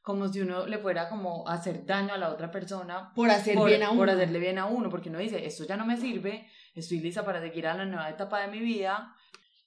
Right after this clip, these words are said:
Speaker 2: Y creo que otra cosa acá súper importante es que, y pues que es la base de todo, como de, del, del self-care, de cuidarse a uno mismo, y es que si uno no está bien, si tú no te cuidas, si no te preocupas por ti mismo, si no haces, eh,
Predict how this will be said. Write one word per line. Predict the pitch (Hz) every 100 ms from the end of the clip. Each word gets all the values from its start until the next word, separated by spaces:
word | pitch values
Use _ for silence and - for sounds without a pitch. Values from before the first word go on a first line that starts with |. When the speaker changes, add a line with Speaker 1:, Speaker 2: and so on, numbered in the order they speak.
| _
Speaker 2:
Y | 208 196
creo | 180 165
que | 196
otra | 202 214
cosa | 220 214
acá | 214
súper | 214 208
importante | 175 165 156 - 151 147 160 -
es | 196 -
que, | 214 214 - _ _ _ -
y | 185 190 -
pues | 185 170
que | 190
es | 165
la | 165
base | 185 196 175
de |
todo, | - 165 160 170
como | - 185 170
de, | 160
del, | 160 156 147 143 - -
del | - 160
self-care, | 156 175 156 - - 208 165 165 170
de | 175 170
cuidarse | 170 147
a | 160
uno | 175
mismo, | 196 180 170 170 - - -
y | 175
es | 170 -
que | 170 220
si | - 233
uno | 208 208
no |
está | 202 196 202
bien, | 196 196
si | 190
tú | 185
no | 170
te | 185
cuidas, | 190 196
si | 190
no | 170
te | 170
preocupas | 196 175 220 214
por | - 190
ti | 185 170
mismo, | 190 180 175 180 180 180 175 - - -
si | - 208
no | 190
haces, | 165 170 - -
eh, | 196